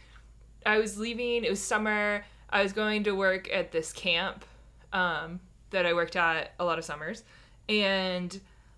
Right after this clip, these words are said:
you, before I left, we had been, like, talking on, like, MySpace or aim or whatever, and, um, you, actually,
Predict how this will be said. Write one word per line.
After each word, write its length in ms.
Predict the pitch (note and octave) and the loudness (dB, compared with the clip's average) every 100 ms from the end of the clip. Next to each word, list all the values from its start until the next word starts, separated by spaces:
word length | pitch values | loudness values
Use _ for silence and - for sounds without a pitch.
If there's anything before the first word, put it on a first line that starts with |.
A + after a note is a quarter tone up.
| - - - - - - - | -20 -20 -20 -20 -20 -20 -12
you, 840 | G#3+ G#3+ A#3 A#3+ A#3+ A#3+ A#3+ A3 G3 | -6 -4 -2 0 2 2 2 0 -2
before 220 | G#3 A#3 | -2 2
I 60 | |
left, 320 | G#3+ F#3+ F#3+ G#3 | 4 4 2 0
we 80 | G3 | -2
had 80 | |
been, 160 | F#3 F#3 | 0 -2
like, 300 | F#3 F3 E3 | 0 -2 -2
talking 540 | F#3+ F3 G3 F3+ F3+ | 0 0 -2 -6 -4
on, 240 | F3 F3 F3 | -2 -4 -4
like, 240 | E3 - | -6 -8
MySpace 480 | E3 D#3+ D#3+ D#3 D#3+ | -6 -6 -4 -6 -8
or 100 | D3 | -8
aim 240 | E3 D#3 D#3 | -8 -8 -8
or 60 | |
whatever, 460 | D#3+ D#3+ D#3+ D#3 D#3 - - - - | -4 -2 0 -2 -2 -8 -20 -20 -6
and, 420 | F#3+ F3+ F3 E3 | -2 -2 -2 -4
um, 400 | D#3+ D3+ E3 E3+ F3+ - - - - - - - | -4 -4 -6 -8 -12 -14 -20 -20 -20 -20 -20 -14
you, 440 | G3 G3+ G3 F#3 - | -6 -4 -2 -2 2
actually, 460 | A3 - A3 E3+ D#3+ | 2 4 4 4 2